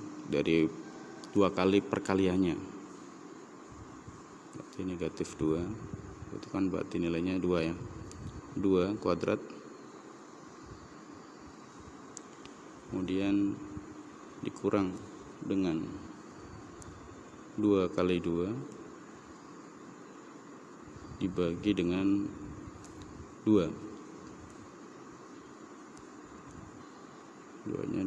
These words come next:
dikuadratkan. Nah, sehingga diperoleh di situ hasilnya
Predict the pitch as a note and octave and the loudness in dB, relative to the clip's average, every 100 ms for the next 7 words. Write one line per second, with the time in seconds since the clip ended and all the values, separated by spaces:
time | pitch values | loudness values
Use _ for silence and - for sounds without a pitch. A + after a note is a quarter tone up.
0 | F2 F2+ F2 F2 F2 F#2+ G2+ G#2+ A2+ - | 2 2 2 2 0 -2 -4 -8 -10 0
1 | G2 E2+ - D#2 - E2+ - - - - | 2 4 4 2 0 -2 -4 -8 -12 -14
2 | - - - - - - - - - - | -12 -10 -10 -12 -14 -14 -14 -14 -14 -16
3 | - - - - - - - - - - | -14 -14 -14 -16 -16 -16 -16 -14 -16 -14
4 | - - - F#2 F#2+ G#2+ G2+ F#2 F2+ F#2 | -6 -2 0 4 6 6 6 8 8 8
5 | C#3 B2 F2+ G#2+ F2+ A2 E2+ G2 A2+ B2 | 6 2 2 4 4 4 4 4 6 8
6 | G2 | 6